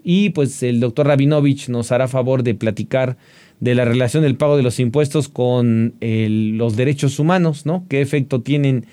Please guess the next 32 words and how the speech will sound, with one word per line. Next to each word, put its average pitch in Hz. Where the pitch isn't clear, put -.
los 120
derechos 143
humanos 190
y 127
qué 143
efecto 139
tienen 135
en 120
relación 120
con 123
el 117
pago 123
de 113
los 104
impuestos? 113
Es 127
un 123
tema 127
muy 156
interesante, 151
sobre 131
todo 160
para 127
abrir 139
esta 143
especialidad 123
en 139
Derecho 127
Procesal 113
Fiscal. 110
Hemos 180
percibido 143